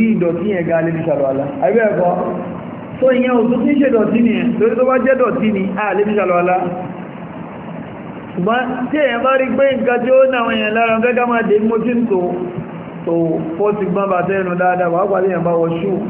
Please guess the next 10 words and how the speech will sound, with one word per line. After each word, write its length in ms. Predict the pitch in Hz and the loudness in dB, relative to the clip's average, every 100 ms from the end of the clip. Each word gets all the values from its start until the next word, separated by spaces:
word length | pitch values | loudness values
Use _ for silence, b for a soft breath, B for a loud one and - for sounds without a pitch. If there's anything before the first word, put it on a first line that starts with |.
| - - - - - - - - - - | -8 -10 -12 -12 -14 -14 -14 -14 -14 -12
Mo 120 | - | -4
rò 120 | 160 156 | -2 0
pé 220 | 160 175 165 165 165 | 0 0 0 -2 -4
ìgbọ́nù 420 | 151 151 180 190 170 | -6 -2 0 0 0
dáadáa 280 | 156 156 | 0 2
ó 40 | 156 | 0
ti 160 | 151 | 0
wọ́ 200 | 147 147 | 0 0
wọnú 240 | 151 147 151 | 0 0 0
mọ́ṣáláṣí. 600 | 151 151 151 151 147 | 0 -2 -2 -2 -2